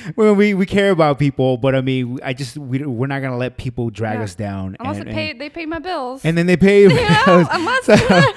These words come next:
Speaker 2: <laughs>
Speaker 1: so we, we,
Speaker 2: You
Speaker 1: we
Speaker 2: know?
Speaker 1: love people. We love
Speaker 2: <laughs>
Speaker 1: people, but we just don't care about what they pay, what they say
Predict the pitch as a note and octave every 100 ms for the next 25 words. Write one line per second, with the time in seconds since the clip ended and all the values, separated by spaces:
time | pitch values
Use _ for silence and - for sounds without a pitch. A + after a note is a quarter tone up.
0 | - - - A3 A3 A#3 G#3+ A3+ A3 A3+
1 | B3 B3+ B3 - A#3+ A3 E3 D3+ D3+ F#3
2 | G#3 G3+ C#4 G3 G3+ D3+ C3+ A#2+ D3 C#3+
3 | C#3+ D3 E3+ - E3 D3 D#3 D3+ C#3+ C3
4 | A#2+ B2+ B2+ A#2+ - - B2+ C3 A#2+ B2
5 | A#2+ A2+ - B2+ A#2+